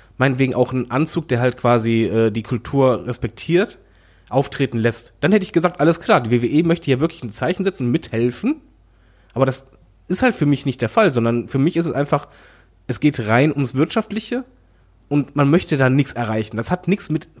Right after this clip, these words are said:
mit irgendwie was zu tun, ja, wir wollen jetzt was verändern oder so, weil dann würde man ein anderes Produkt abliefern oder zumindest in, in Teilen, ähm, anders damit umgehen.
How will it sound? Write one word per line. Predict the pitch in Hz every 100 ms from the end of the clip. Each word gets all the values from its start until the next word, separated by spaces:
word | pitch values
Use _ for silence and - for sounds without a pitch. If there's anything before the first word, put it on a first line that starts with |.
| 87
mit | 139 151 - - -
irgendwie | 143 143 143 139 127
was | 127 -
zu |
tun, | 135 143
ja, | 120 127
wir | 123
wollen | 127
jetzt | 139 123
was | 123
verändern | - 101 147 151
oder | 131 123
so, | 127 131 - - - - _ _ _ -
weil | 131
dann | 127 165 165
würde | 170
man | 156 147
ein | 139
anderes | 151 147
Produkt | - 147 -
abliefern | 120 127 123
oder | 113 113
zumindest | - 131 131
in, | 117 120
in | 123 117
Teilen, | - 131 143 135 127 113 107
ähm, | 117 113 110 110 104 - -
anders | 131 139 127
damit | 123 117
umgehen. | 156 135 101 85